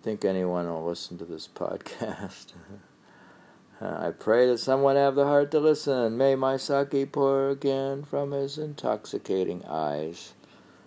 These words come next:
For someone thirst aroused should be drinking." Hmm.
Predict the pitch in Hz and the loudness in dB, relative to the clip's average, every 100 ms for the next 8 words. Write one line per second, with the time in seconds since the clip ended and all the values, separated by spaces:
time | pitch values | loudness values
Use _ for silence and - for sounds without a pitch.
0 | - _ _ - 90 92 - 117 120 117 | -20 _ _ 0 0 0 0 2 2 2
1 | 107 107 113 131 - _ - - 127 135 | 0 -2 -6 -14 -20 _ -4 4 6 4
2 | - - 65 65 67 67 67 76 76 - | 0 -4 0 2 2 2 0 -4 -8 -14
3 | 80 80 - 71 - - 65 - 85 92 | -12 -12 -6 -6 -4 -6 -6 -4 -4 -4
4 | - - 90 - - - - 92 95 _ | -10 -14 -14 -16 -20 -20 -20 -18 -20 _
5 | _ _ _ _ _ - - _ - - | _ _ _ _ _ -20 -20 _ -20 -20
6 | _ _ _ - - _ _ _ - - | _ _ _ -20 -20 _ _ _ -20 -20
7 | - - - - _ - - 95 | -20 -20 -20 -20 _ -16 -8 -8